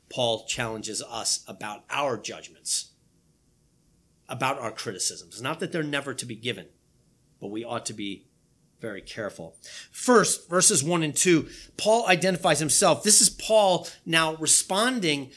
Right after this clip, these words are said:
to the criticism that's being given to him about he doesn't have enough of this, or he's not a great enough speaker, or whatever, all the other things that were mentioned in chapters one through three. He,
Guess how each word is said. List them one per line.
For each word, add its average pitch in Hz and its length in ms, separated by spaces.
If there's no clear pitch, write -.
to 180 140
the 165 80
criticism 190 580
that's 160 220
being 165 220
given 208 280
to 175 80
him 147 240
about 139 240
he 151 80
doesn't 156 240
have 156 140
enough 147 240
of 139 100
this, 143 260
or 131 60
he's 123 140
not 143 180
a 139 40
great 143 220
enough 143 220
speaker, 156 400
or 113 240
whatever, 170 300
all 170 220
the 160 140
other 147 160
things 131 400
that 123 260
were 131 120
mentioned 131 420
in 113 140
chapters 117 420
one 117 160
through 131 140
three. 165 340
He, 156 220